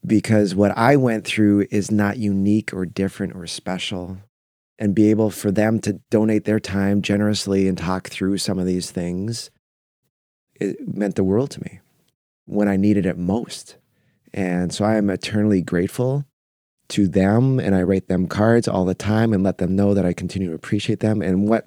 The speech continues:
I think Good Works Lab is an extension of them,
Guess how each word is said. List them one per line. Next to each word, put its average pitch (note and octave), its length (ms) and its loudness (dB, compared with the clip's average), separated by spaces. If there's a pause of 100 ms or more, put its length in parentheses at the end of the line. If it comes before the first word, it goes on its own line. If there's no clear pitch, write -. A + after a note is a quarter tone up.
I G2+ 80 -2
think G#2 180 0
Good G#2+ 140 2
Works G#2 400 0
Lab F#2 440 -2 (1000)
is G#2 340 2
an G2+ 80 -4
extension G#2 480 -2
of G2 160 -2
them, F#2 280 -4